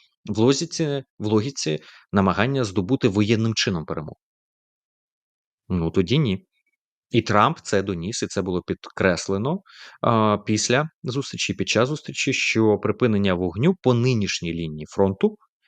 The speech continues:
і спочатку припинення вогню, а потім перехід до дипломатії між Росією і Україною переговорів. Тому, якщо говорити про візит і про результати,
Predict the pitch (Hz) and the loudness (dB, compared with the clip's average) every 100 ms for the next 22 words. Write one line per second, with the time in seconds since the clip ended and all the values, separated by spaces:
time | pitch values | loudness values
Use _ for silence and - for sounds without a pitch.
0 | _ 131 - 135 113 98 85 101 98 92 | _ 0 2 2 2 0 -4 -6 -4 -2
1 | 87 87 82 87 95 190 233 98 92 160 | -2 -2 -2 -4 0 2 2 2 2 2
2 | 185 156 - 87 - 156 107 95 92 87 | 0 -4 -6 -6 -6 -8 -8 -6 -6 -4
3 | 87 120 - 113 - - - 101 110 92 | -2 -2 0 -2 -2 -16 -4 2 2 2
4 | 80 - 113 98 - 82 78 - 80 82 | -4 -2 -2 -2 -4 -4 -6 -8 -8 -4
5 | - - _ _ _ _ _ _ _ _ | -6 -8 _ _ _ _ _ _ _ _
6 | _ _ _ _ _ _ _ _ _ _ | _ _ _ _ _ _ _ _ _ _
7 | _ _ _ 107 117 170 170 - - _ | _ _ _ 2 6 6 2 -4 -20 _
8 | _ _ _ - 117 - 156 135 131 123 | _ _ _ 0 2 4 4 4 2 0
9 | 95 113 120 117 104 95 90 117 113 127 | -4 -2 0 2 2 0 -2 -4 -2 -2
10 | 110 - 104 - 98 95 90 95 - 185 | -4 -4 -4 0 0 2 0 -2 0 0
11 | 220 151 | 0 -6